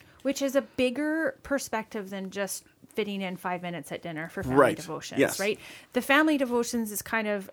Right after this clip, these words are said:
Speaker 1: an outpouring that happens when you have that reorientation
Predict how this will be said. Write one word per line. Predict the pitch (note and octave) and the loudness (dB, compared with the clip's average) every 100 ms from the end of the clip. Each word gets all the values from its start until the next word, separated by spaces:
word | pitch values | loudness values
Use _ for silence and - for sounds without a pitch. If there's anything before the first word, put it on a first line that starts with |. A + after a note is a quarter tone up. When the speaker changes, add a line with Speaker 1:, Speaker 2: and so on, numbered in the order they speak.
| - | -10
Speaker 1:
an | F#3+ - _ _ G#3+ | -10 -10 _ _ 2
outpouring | A3 - - F#3+ F3+ E3+ | 2 0 -4 -4 -4 -6
that | F3 - | -6 -6
happens | - A3 A3+ G#3 F3+ F#3 | 0 2 2 0 -6 -6
when | F#3 | -4
you | F#3 | -4
have | - A#3+ C4 B3+ | -2 4 4 6
that | A3+ - | 4 2
reorientation | F#3+ F#3 F3 F3+ E3+ E3 - E3+ E3 - E3 E3 | -2 -4 -4 -4 -6 -8 -8 -8 -8 -10 -10 -12